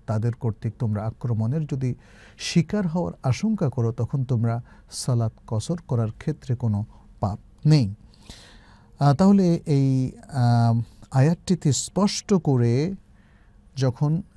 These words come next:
আহ, অমুসলিমদের কর্তৃক আক্রমণের আশঙ্কা দেখা দেয় এবং কোনো যুদ্ধ হওয়া বা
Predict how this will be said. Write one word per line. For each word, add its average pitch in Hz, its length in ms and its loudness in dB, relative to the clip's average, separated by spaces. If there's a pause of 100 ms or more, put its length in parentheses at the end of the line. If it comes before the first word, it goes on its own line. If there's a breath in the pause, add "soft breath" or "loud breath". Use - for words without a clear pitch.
আহ, 117 880 -6
অমুসলিমদের 147 720 -2
কর্তৃক 139 480 -6 (420)
আক্রমণের 131 560 -2
আশঙ্কা 170 440 -4
দেখা 117 320 -4
দেয় 117 140 -6
এবং 117 320 -4
কোনো 117 300 -2 (480 soft breath)
যুদ্ধ 127 360 0
হওয়া 120 560 0
বা 117 300 -2